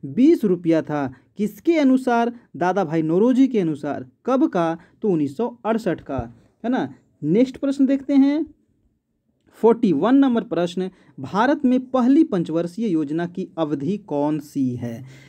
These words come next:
तो पहली पंचवर्षीय योजना की जो अवधि है वो है आपका उन्नीस सौ इक्यावन से लेकर के उन्नीस सौ छप्पन ईस्वी, है ना। और इसका पूरा डेट याद रखें तो आठ दिसंबर को शुरू हुआ था, आठ दिसंबर उन्नीस सौ इक्यावन से उन्नीस सौ छप्पन ईस्वी तक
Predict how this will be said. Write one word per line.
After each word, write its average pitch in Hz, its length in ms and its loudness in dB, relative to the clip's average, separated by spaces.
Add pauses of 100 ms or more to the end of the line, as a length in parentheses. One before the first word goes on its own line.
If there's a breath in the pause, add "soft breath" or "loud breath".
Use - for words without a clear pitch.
(120)
तो 226 80 2
पहली 240 340 4
पंचवर्षीय 226 640 -2
योजना 220 380 0
की 269 140 -2
जो 165 140 -2
अवधि 196 440 2
है 170 300 -2 (240 loud breath)
वो 254 200 0
है 175 160 0
आपका 143 340 -4
उन्नीस 220 280 -2
सौ 196 60 -2
इक्यावन 214 540 0
से 262 140 -2
लेकर 139 320 -2
के 175 140 -2
उन्नीस 139 320 -2
सौ 285 220 -4 (280 soft breath)
छप्पन 247 380 0
ईस्वी, 147 340 0 (380 loud breath)
है 233 80 -2
ना। 185 180 0 (220 loud breath)
और 196 80 2
इसका 220 200 0
पूरा 254 260 0
डेट 226 200 -4
याद 226 200 0
रखें 233 180 -2
तो 240 100 -2
आठ 190 380 -2
दिसंबर 185 540 0
को 220 180 0
शुरू 151 300 -4
हुआ 139 260 -2
था, 139 140 -8
आठ 202 300 -2
दिसंबर 175 520 -2
उन्नीस 160 260 -2
सौ 165 60 -2
इक्यावन 180 460 -2
से 240 280 0 (280 loud breath)
उन्नीस 156 240 -2
सौ 269 160 -2
छप्पन 196 420 -4
ईस्वी 151 240 -2
तक 160 220 -2